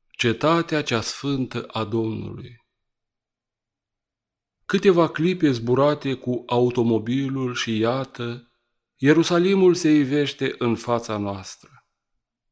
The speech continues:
Așezat sus pe o colină și strălucind în lumina soarelui, e așa măreț și tainic cum îl închipuiam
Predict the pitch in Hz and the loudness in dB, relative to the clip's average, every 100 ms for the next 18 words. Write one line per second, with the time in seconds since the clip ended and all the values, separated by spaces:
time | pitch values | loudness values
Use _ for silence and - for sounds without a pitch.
0 | _ _ _ _ _ _ _ - 135 156 | _ _ _ _ _ _ _ -2 0 2
1 | 156 180 180 - 156 156 - 123 120 117 | 2 0 0 -2 0 0 0 4 4 4
2 | 123 120 127 127 139 160 156 - 139 113 | 0 2 0 -2 -6 -10 -14 -6 -4 0
3 | 135 131 127 - 156 156 - 131 123 120 | 2 4 2 4 4 4 2 0 2 2
4 | 127 123 117 - 120 127 131 127 135 139 | 2 0 -4 -4 -4 -4 -6 -8 -8 -10
5 | _ _ _ _ _ _ _ 117 117 110 | _ _ _ _ _ _ _ 2 4 4
6 | 165 185 190 180 175 - 151 - 147 147 | 2 4 4 4 2 0 -2 0 0 0
7 | 143 135 - _ _ - 190 180 156 147 | -2 -4 -12 _ _ -2 4 6 6 4
8 | - 131 131 123 127 127 127 | 2 -4 0 0 0 0 -4